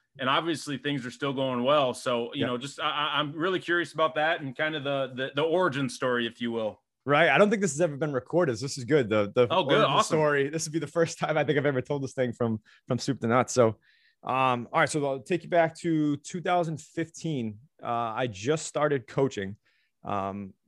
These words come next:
Speaker 2: I, w-, I always knew I wanted to coach. I stopped playing college football, and, you know, I took a couple years off. I knew I wanted to coach, just wasn't sure where.
Speaker 1: Mm-hmm.
Speaker 2: Uh, my father got the head coaching job at our alma mater, which is Bellingham.
Speaker 1: Okay.
Speaker 2: And of course, needed coaches. Me and my,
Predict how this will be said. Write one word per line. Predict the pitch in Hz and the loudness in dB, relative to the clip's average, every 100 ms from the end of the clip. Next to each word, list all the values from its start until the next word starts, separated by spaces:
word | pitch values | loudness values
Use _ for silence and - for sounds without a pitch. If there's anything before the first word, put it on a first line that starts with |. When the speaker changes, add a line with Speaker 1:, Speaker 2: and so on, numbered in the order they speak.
| _ _ | _ _
Speaker 2:
I, | 113 | 2
w-, | 139 156 | 4 4
I | 131 165 | 4 6
always | 240 190 | 6 4
knew | 208 | 0
I | 139 | 0
wanted | 131 151 | -2 -4
to | 156 | -2
coach. | 170 156 | -2 -2
I | 123 | -4
stopped | 147 - | -6 -4
playing | 151 135 | -4 0
college | 131 127 | 4 4
football, | - 120 117 113 113 _ _ _ - | 4 0 2 0 -4 _ _ _ -6
and, | 120 113 110 107 107 | -2 0 0 -2 -6
you | 113 117 | -6 -4
know, | 110 | -4
I | |
took | - 143 | -2 0
a | 120 117 107 98 - - | 4 4 4 -2 -16 -4
couple | 147 139 | -4 -2
years | 135 135 127 | -2 0 0
off. | 117 117 117 | 2 0 2
I | 117 | 0
knew | 143 | 0
I | 135 | -2
wanted | 123 131 | -2 -2
to | 120 | -4
coach, | - 127 120 | 0 0 0
just | 104 | -2
wasn't | 123 117 117 | -2 -2 -2
sure | 113 | 0
where. | 107 113 113 - _ - | 2 2 2 -4 _ -16
Speaker 1:
Mm-hmm. | 104 101 110 | -14 -12 -8
Speaker 2:
Uh, | 107 | -4
my | 110 | -4
father | 131 147 151 | 2 4 4
got | 151 | 2
the | 113 | 0
head | 135 - | -4 0
coaching | 131 123 107 | -2 -2 0
job | 117 113 104 | 2 2 0
at | 107 104 | -4 -4
our | 104 107 | -4 -2
alma | 113 110 | -2 -4
mater, | 104 113 101 104 110 | -2 2 2 0 -6
which | 110 | -10
is | 101 | -6
Bellingham. | 104 120 104 95 98 _ _ _ 120 | -4 -2 -4 -6 -10 _ _ _ -10
Speaker 1:
Okay. | 113 113 113 110 | -4 -2 -2 -4
Speaker 2:
And | 107 107 _ | -8 -12 _
of | 120 | -2
course, | 147 131 | 0 2
needed | 131 123 | 0 -2
coaches. | - 123 127 117 113 | 4 2 2 -4 -4
Me | 120 | -4
and | 120 | -2
my, | 110 107 | -2 -2